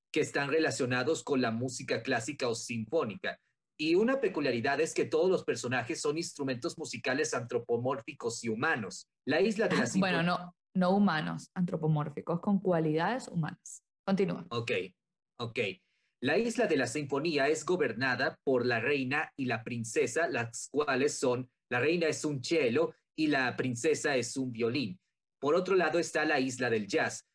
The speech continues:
Speaker 1: la cual es habitada por instrumentos musicales que se especializan en la música del jazz, como tambores, guitarras,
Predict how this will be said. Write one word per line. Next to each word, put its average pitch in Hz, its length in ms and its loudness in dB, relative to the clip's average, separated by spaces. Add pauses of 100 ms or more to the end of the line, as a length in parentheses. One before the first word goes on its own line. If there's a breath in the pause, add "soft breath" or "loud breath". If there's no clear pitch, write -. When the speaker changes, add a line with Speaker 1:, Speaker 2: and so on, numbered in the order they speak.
Speaker 1:
la 120 200 -4
cual 151 240 2
es 175 200 0
habitada 131 480 -2
por 131 160 0
instrumentos 131 560 -2
musicales 147 720 -2
que 147 140 0
se 131 160 -2
especializan 151 1200 -2
en 120 120 -2
la 107 100 -2
música 131 480 -4
del 101 160 -4
jazz, 120 420 -2
como 107 220 -4
tambores, 147 760 0 (260)
guitarras, 151 720 -2